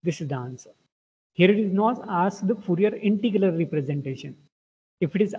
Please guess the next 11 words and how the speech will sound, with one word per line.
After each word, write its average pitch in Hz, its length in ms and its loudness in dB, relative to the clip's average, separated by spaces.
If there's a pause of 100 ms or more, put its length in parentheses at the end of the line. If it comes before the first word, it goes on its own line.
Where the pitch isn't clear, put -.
asked 202 320 -4 (120)
Fourier 240 300 4
integral 240 400 2
representation, 233 800 -4 (360)
then 180 280 2
we 202 80 2
also 180 340 2
find 202 420 -6 (760)
f 151 160 -6
of 143 160 -4
x. - 320 -18